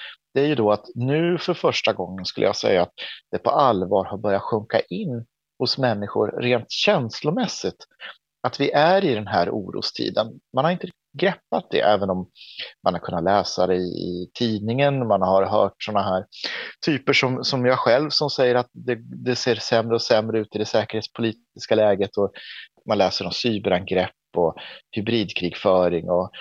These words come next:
men, men någonstans är det nu då med den mobiliseringen vid den ukrainska gränsen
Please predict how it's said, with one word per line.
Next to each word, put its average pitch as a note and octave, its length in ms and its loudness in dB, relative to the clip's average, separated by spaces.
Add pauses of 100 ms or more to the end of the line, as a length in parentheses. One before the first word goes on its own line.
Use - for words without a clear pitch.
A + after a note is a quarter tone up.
(680)
men, C#3 180 2
men C#3 240 -2
någonstans C3+ 640 2
är B2 100 4
det B2 80 2
nu C3 320 0
då G2 200 2
med G#2 180 -2
den G2 240 -2 (200)
mobiliseringen B2 1040 -2 (560)
vid G#2 120 -2
den F#2+ 220 -4 (420)
ukrainska G2 500 0
gränsen C#3 680 2